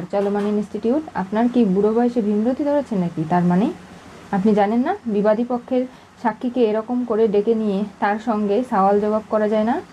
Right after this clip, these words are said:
আপনি কি এটা কোর্টের এজলাস পেয়েছেন নাকি, যেখানে ওনাকে জবাব দেবেন, প্রশ্ন করবেন আর উনি উত্তর দিতে বাধ্য? তাই বলছি, বেশি বাড়াবাড়ি একদম করবেন না,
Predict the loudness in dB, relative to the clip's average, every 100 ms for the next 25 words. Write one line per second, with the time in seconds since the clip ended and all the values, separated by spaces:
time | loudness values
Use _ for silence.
0 | -20 -20 -6 -2 0 2 2 2 0 2
1 | 2 2 0 -2 -2 -4 -4 -4 -4 -2
2 | -2 -2 -2 0 0 0 0 2 2 4
3 | 2 0 -2 -4 -2 -4 -8 -14 -20 -20
4 | -18 -2 -2 0 0 0 0 -2 -2 0
5 | 0 -2 -2 -2 -2 0 -2 0 -2 -2
6 | -10 -20 -4 2 2 2 -2 -4 -2 -2
7 | 2 4 4 4 2 2 0 -2 0 -2
8 | -4 -4 -6